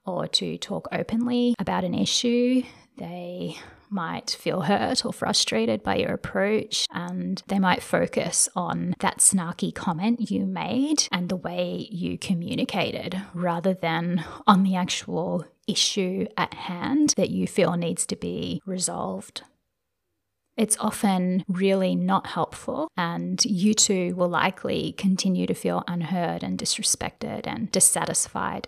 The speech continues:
as a result. If you frequently communicate in a passive-aggressive way, you might like to focus on becoming more aware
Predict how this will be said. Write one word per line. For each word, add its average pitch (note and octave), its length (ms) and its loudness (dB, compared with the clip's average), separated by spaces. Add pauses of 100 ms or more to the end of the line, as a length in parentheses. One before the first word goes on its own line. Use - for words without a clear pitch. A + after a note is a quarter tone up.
as F3 180 -4
a F#3 80 -6
result. G2 500 -6 (800)
If G#3+ 180 0
you B3 400 6
frequently A3+ 800 0
communicate A3+ 800 0
in F#3 100 -2
a F#3 60 -2
passive-aggressive - 880 -4
way, - 400 -6
you G3 160 6
might G3 300 4
like F3 240 -4
to A#3 100 0
focus F#3 580 -2
on F3+ 280 2
becoming F3+ 800 0 (240)
more F#3 240 6
aware F3 440 0